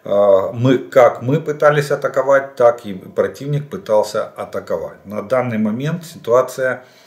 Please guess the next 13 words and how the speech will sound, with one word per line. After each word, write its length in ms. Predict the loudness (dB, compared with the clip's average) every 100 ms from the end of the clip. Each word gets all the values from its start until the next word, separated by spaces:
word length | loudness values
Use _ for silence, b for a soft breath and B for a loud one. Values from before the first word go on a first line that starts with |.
| b b b
э, 460 | -12 -8 -2 2 2
стабильная 760 | 0 -4 -4 0 0 2 0 -2
в 120 | -6
том 240 | -4 -4
плане, 340 | 2 2 2 -4
что 340 | -10 -4 -4
линия 340 | 0 0 -2
фронта 440 | -4 -4 -6 -4 -8
не 400 | -6 -4 -4 -6
изменилась, 840 | -10 -10 -6 -4 -4 -6 -10 -16 -14
не 200 | -14 -12
претерпела 600 | -12 -12 -14 -10 -8 -8
никаких 560 | -10 -14 -16 -16 -20